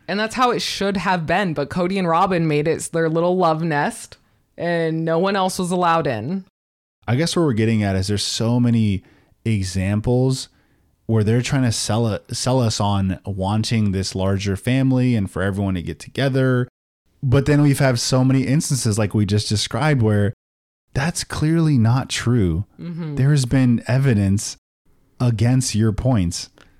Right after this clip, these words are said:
Speaker 1: It's infuriating to see Robin cry every week about how her ideal life was stolen from her and how she doesn't know these people and she was tricked and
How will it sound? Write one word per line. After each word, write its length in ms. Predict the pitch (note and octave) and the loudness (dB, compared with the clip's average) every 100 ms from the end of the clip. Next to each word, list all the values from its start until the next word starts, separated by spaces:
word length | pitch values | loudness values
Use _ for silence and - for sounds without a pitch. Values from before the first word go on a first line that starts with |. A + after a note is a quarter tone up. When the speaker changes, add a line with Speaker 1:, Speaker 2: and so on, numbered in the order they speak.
| - | -10
Speaker 1:
It's 200 | G3+ - | -8 -4
infuriating 1080 | A#3+ A3+ - G3+ G#3+ A3+ A#3 G3 F3 F3 E3+ | -2 -4 -8 -4 -2 0 0 0 0 -2 -4
to 60 | |
see 200 | F3+ G3+ | -4 -4
Robin 460 | F3 F3 F3 F3 F3+ | -2 0 0 0 -2
cry 500 | - G3+ F#3 E3+ E3 | -4 -4 -2 -2 -2
every 540 | - G#3+ A3 G#3 A3+ G#3+ | -2 -2 -2 -4 -4 -2
week 400 | F#3+ G#3+ G#3 G#3 | -2 -2 -2 -4
about 380 | F3 E3 E3 D#3+ | -2 0 0 0
how 240 | F3+ E3 | 0 -2
her 640 | F3 A3+ A#3+ B3 A#3+ G#3+ - C#3+ - F#3+ | -2 -2 0 0 0 -4 -8 -12 -8 -4
ideal 420 | G3 F3 A3+ A3+ | -4 -2 -2 0
life 320 | A3 G#3+ G#3+ | 0 -2 -2
was 160 | G#3 - | -4 -4
stolen 580 | - G3 A3+ G#3+ F#3+ | -4 0 2 0 -2
from 280 | F3+ F#3 F3 | -2 -2 -2
her 340 | F3 F3 D#3+ D#3 | -4 -4 -2 -2
and 100 | F3+ | -4
how 140 | E3 | -6
she 220 | - A3+ | -6 -4
doesn't 340 | B3 A3+ A#3 G#3 | -2 -2 -4 -2
know 220 | G#3+ A3 | -2 -2
these 220 | G3+ F3+ | -2 -4
people 260 | F#3+ E3 E3+ | -4 -2 -2
and 120 | E3+ | -4
she 160 | - | -4
was 200 | A3+ A3 | -4 -4
tricked 560 | - - A3+ A3 - - | -6 -4 -2 -2 -6 -6
and 440 | F3 D#3+ D#3+ D#3+ | -4 -4 -4 -6